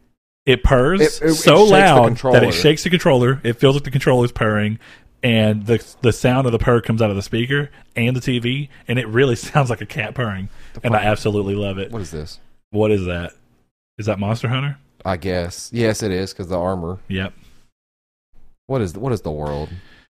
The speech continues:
Speaker 1: Yeah, so even a quick thing here, I can't yet see anything. I mean, I see people talking about Monster Hunter Rise, but it's all just in a positive <laughs> sense.
Speaker 2: Yeah, I saw that.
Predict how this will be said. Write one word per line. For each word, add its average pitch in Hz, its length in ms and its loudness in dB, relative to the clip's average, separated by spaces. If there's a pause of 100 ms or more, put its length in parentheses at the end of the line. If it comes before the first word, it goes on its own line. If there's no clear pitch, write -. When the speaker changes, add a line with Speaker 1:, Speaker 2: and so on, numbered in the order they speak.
(360)
Speaker 1:
Yeah, 113 240 6
so 151 180 4
even 185 260 6
a 165 80 4
quick 151 520 4
thing 131 340 2
here, 120 240 2
I 107 160 4
can't 165 340 0 (140)
yet 123 420 2
see 107 420 -2
anything. 107 600 0
I - 40 -2
mean, 123 100 4
I 123 100 6
see 226 140 2
people 175 220 4
talking 151 280 4
about 123 140 2
Monster 123 240 2
Hunter 104 120 0
Rise, 113 520 0 (920)
but 135 180 6
it's 127 120 0
all 127 240 6
just 120 180 -2
in 110 80 2
a 101 40 -2
positive 101 440 -2
<laughs> - 0 -
sense. - 600 0 (1300)
Speaker 2:
Yeah, 113 180 2
I - 20 2
saw 90 220 -2
that. 82 240 -6